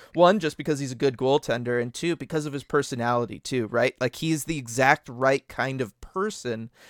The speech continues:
that you would want in that situation, situation just because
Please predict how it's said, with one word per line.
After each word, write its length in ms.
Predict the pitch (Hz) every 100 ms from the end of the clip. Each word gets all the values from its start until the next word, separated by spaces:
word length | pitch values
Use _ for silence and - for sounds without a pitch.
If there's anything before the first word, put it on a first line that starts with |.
| - -
that 180 | 143 -
you 120 | 160
would 160 | 156 120
want 480 | 120 131 135 127 -
in 220 | 147 143
that 200 | 143 131
situation, 760 | - 147 - 123 123 127 131 117 _
situation 640 | - - 147 123 139 - 131
just 200 | 117 -
because 520 | 127 131 123 127 -